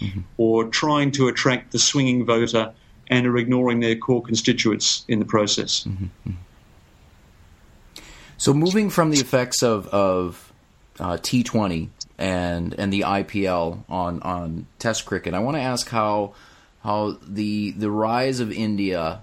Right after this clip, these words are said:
Speaker 1: in, in the cricket world in the, in the last five years or so, how has that affected Australia? So, so yours is a sports mad country,
Speaker 2: Mm.
Speaker 1: a cricket mad country.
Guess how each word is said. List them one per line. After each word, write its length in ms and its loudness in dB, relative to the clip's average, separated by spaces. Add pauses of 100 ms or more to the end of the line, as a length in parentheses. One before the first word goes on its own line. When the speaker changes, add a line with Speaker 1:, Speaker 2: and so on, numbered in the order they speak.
(220)
Speaker 1:
in, 220 -4
in 160 -4
the 80 -4
cricket 320 -6
world 340 -4
in 140 -4
the, 120 -8
in 120 -6
the 100 -4
last 320 -4
five 260 -4
years 220 -4
or 80 -6
so, 320 -6 (360)
how 120 0
has 120 -2
that 180 -2
affected 440 -4
Australia? 720 -4
So, 300 -4
so 160 -6
yours 340 -2
is 140 -2
a 60 -4
sports 460 -4
mad 300 -2
country, 400 -6
Speaker 2:
Mm. 320 -2
Speaker 1:
a 80 -8
cricket 380 -6
mad 260 -4
country. 540 -6